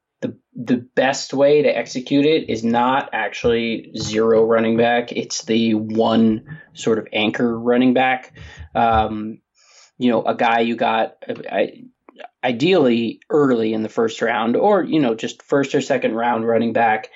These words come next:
and then waiting and loading up on those receivers or tight ends that, um, can really dominate the position and dominate the flex. Uh, in best ball, I think it's really helpful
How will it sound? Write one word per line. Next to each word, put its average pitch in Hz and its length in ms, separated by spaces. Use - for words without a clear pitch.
and 120 180
then 127 200
waiting 110 640
and 110 300
loading 113 340
up 113 160
on 110 120
those 104 200
receivers 104 800
or 110 240
tight 110 300
ends 107 500
that, 117 320
um, 104 680
can 131 140
really 120 260
dominate 107 480
the - 60
position 107 420
and 101 100
dominate 113 380
the - 40
flex. - 440
Uh, 185 60
in 165 520
best 170 280
ball, 151 260
I 123 140
think 156 340
it's 123 240
really 131 340
helpful 113 640